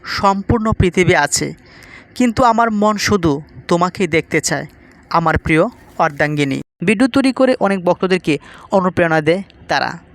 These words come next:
অশালীন কোনো কন্টেন্ট তারা তৈরি করেন না, যার ফলেই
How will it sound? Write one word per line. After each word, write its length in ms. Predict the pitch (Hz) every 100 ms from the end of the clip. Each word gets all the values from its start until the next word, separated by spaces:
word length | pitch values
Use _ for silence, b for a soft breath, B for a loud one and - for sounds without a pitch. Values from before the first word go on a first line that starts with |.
| - - -
অশালীন 360 | 202 233 247
কোনো 200 | 233 226
কন্টেন্ট 500 | 226 208 190 196 160 - - - -
তারা 200 | 156 165
তৈরি 280 | - 160
করেন 280 | 151 156 139
না, 240 | 139 - 165 - - B B B B B -
যার 200 | 196 233
ফলেই 380 | 277 269 220